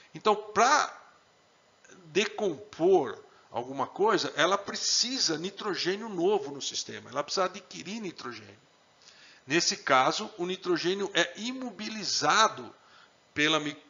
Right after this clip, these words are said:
pela biota microbiana, porque ele precisa adquirir esse an-, esse nitrogênio momentaneamente pra poder quebrar aquela matéria orgânica, conseguir mais N.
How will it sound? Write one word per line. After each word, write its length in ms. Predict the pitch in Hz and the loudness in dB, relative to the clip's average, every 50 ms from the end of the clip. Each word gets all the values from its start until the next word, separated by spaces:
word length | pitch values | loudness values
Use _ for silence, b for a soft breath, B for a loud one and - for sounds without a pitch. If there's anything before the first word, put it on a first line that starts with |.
| _ - | _ -6
pela 260 | - 143 139 135 127 123 | 0 0 2 4 2 2
biota 440 | 113 107 120 135 127 123 127 - 135 | 0 -4 -4 -2 0 0 0 -2 -4
microbiana, 600 | 123 120 - - 131 123 113 123 131 151 185 214 | -14 -14 -14 -10 -10 -10 -10 -6 -4 -2 -2 -2
porque 240 | 208 208 202 - 220 | -4 -6 -8 -8 -8
ele 100 | 220 240 | -8 -8
precisa 440 | - - - - - 233 240 233 233 | -6 -2 0 0 0 0 2 0 0
adquirir 520 | 196 202 196 - - 160 147 143 139 139 | 0 0 -10 -10 -4 -6 -4 -4 -4 -6
esse 320 | 131 - - - 175 156 139 | -4 -2 -2 -2 -2 -2 0
an-, 180 | 143 156 175 - - | 0 -2 -2 -2 -4
esse 280 | 147 151 - - - | -4 -4 -4 -4 -6
nitrogênio 600 | 147 139 131 - - 113 110 113 131 143 151 135 - B B B B B B | -6 -8 -10 -10 -12 -12 -10 -8 -8 -8 -8 -10 -14 B B B B B B
momentaneamente 1200 | 143 147 170 226 277 302 285 247 214 - - 151 147 151 147 139 131 139 147 170 180 - - 110 - B B B B B _ | -12 -2 0 2 2 2 0 -4 -4 -2 -2 -2 -2 0 -2 -6 -6 -6 -6 -6 -6 -6 -10 -12 -12 B B B B B _
pra 120 | - 165 170 | 2 2 2
poder 440 | 170 202 208 202 156 156 156 143 - | 2 2 0 0 4 4 0 0 0
quebrar 880 | - - 190 180 - 131 127 127 160 160 185 214 262 254 - - - - | -2 2 4 4 4 2 0 2 4 4 4 4 4 2 0 -4 -6 -4
aquela 560 | 147 147 - - - 156 147 147 143 139 135 | -4 -4 -4 -2 0 0 2 2 2 2 0
matéria 440 | 127 131 135 131 - 143 127 127 127 | -2 -2 -6 -6 -4 -4 -4 -4 -4
orgânica, 420 | 120 120 120 151 175 202 196 202 | -6 -6 -4 -4 -4 -2 -4 -6
conseguir 640 | 196 - - 220 208 - - - 160 139 143 165 165 | -6 -6 -6 -6 -2 -2 -2 -2 -2 -4 -8 -8 -2
mais 380 | 165 185 214 247 233 - - | -2 0 0 0 0 0 0
N. 320 | 170 175 185 190 196 208 | 2 2 0 0 -4 -8